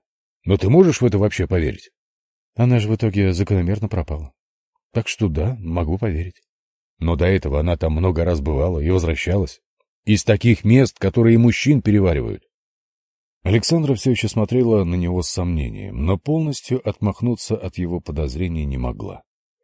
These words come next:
Она прекрасно знала. До того, как стать детективом,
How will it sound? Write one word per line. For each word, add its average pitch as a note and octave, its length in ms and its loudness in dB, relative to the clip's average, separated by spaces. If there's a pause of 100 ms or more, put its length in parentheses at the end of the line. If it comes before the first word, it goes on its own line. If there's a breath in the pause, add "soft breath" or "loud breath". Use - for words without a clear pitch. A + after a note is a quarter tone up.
(200 soft breath)
Она F#2+ 220 -6
прекрасно B2 480 -6
знала. C2+ 400 -10 (480 soft breath)
До E2+ 120 -4
того, B2 220 2
как A#2 200 -6
стать A2+ 260 -4
детективом, F#2 720 -2